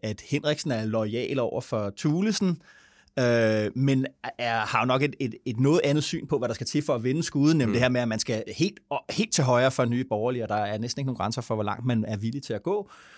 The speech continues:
Speaker 1: på den konto. Og så har du, øh, Vistisen og, og, og Peter Kofod, som slog en, en, en tone an, som jeg tror, at Thulesen Dahl er langt mere enig
Speaker 2: Mm.
Speaker 1: i, i virkeligheden, at man må ikke komme for langt væk fra det, der er mainstream i Venstre og Konservative,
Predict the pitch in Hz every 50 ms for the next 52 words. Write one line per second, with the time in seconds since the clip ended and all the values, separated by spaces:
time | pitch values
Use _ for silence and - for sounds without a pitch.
0 | - - 170 156 143 - - 151 139 143 - 156 - - - 175 175 175 156 143
1 | 147 139 131 127 123 117 110 107 131 143 143 - 165 156 - - - 151 147 143
2 | 135 120 110 110 107 104 104 101 101 101 - - 110 107 104 104 - 107 107 -
3 | 131 120 117 110 - 135 143 143 170 - 123 131 127 - 135 127 127 120 117 117
4 | - 127 123 120 - - 120 120 - - 160 208 214 170 180 - 170 147 135 131
5 | 127 - 170 147 - - 160 131 120 107 127 123 151 - - 143 127 123 139 139
6 | - - 175 160 170 165 - 147 139 139 156 190 226 220 - 98 87 190 190 202
7 | - - 185 180 143 127 123 127 135 135 127 - 135 - - - - - - -
8 | - - 143 147 147 143 147 175 185 - 208 190 165 - - - 208 196 196 180
9 | 170 - 175 147 139 147 175 180 - - - - - 160 147 135 113 - - -
10 | - - - - _ _ _ _ _ - 147 151 160 151 135 127 131 135 139 147
11 | 143 - 170 160 147 143 131 143 139 135 131 - 135 135 - 139 127 - - 113
12 | 110 123 147 165 - - - 156 120 - 143